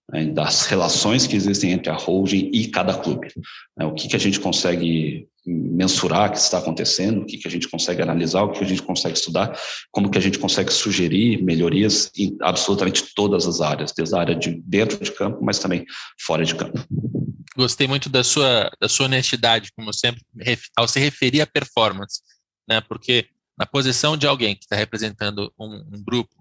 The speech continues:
Speaker 2: que tá montando uma multinacional, como é o caso, seria muito fácil virar e dizer que, olha só, quando a gente compra o clube, imediatamente tem ganho de, de, de profissionalismo e tal, e isso vai levar a melhores resultados, né? Isso soaria muito bem pro torcedor.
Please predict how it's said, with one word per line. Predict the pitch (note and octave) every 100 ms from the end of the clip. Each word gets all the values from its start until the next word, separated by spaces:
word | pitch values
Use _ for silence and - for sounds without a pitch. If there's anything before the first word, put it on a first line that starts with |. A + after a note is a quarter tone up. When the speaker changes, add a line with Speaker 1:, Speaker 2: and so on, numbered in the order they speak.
| _
Speaker 2:
que |
tá | -
montando | G#2+ A2+ G#2+ G#2+ G2+
uma | G2+ G2
multinacional, | G2+ - G#2 G2 G#2 A2+ A2
como | - G#2
é |
o | F#2+
caso, | - C3+ A2+ - _ _ _ -
seria | C3+ A#2+
muito | C3+ D3
fácil | - B2 - C3
virar | B2 G#2 G#2
e |
dizer | A2 C3 G#2+ G#2+
que, | - C#3+ G2 - _ -
olha | C3 B2
só, | - G2
quando | F#2 A#2 B2
a |
gente | C3+ C#3+ -
compra | - D#3+ A2
o |
clube, | - G#2+ D3+ C3 - _ _ _ -
imediatamente | D#3 F3+ D3 E3 D3+ G2+ A#2+ -
tem | - F3+
ganho | G#2+ B2 D#3+ G2+
de, | F#2+ F#2+ F#2+
de, | F2
de | D2+ _ _ _ -
profissionalismo | - - B2+ - F#2+ C3 D3+ G#2
e |
tal, | G2 C3
e | E3+
isso | E3 F3+
vai | D3
levar | E3+ B2+
a | D3
melhores | C3 C3+ B2
resultados, | G#2 G2 A#2 G2+ -
né? | A2+ A#2
Isso | A#2 -
soaria | - C#3 B2 C3
muito | C#3+ -
bem | B2
pro | B2 C#3
torcedor. | C#3+ F#3 C3+